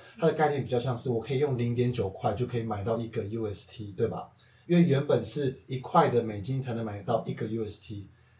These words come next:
那因为它现在变便宜了，我只要零点九块的美金就可以买到一个U S T。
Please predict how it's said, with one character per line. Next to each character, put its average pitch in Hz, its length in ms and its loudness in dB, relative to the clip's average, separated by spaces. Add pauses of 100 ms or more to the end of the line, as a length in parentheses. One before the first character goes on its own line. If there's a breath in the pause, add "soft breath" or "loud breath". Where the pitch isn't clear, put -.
(120)
那 147 100 0
因 160 80 4
为 156 60 2
它 151 80 0
现 143 120 2
在 143 40 0
变 143 180 6
便 107 260 -2
宜 104 60 -6
了， 107 140 -2
我 113 100 0
只 110 80 0
要 123 140 6
零 120 180 0
点 117 180 0
九 104 200 0
块 - 180 0
的 113 80 2
美 101 220 -6
金 117 200 -4
就 123 120 -2
可 117 60 -4
以 113 60 -4
买 107 160 -6
到 107 140 -4
一 120 60 -2
个 113 100 -6
U 104 260 -6
S - 160 -4
T。 95 260 -10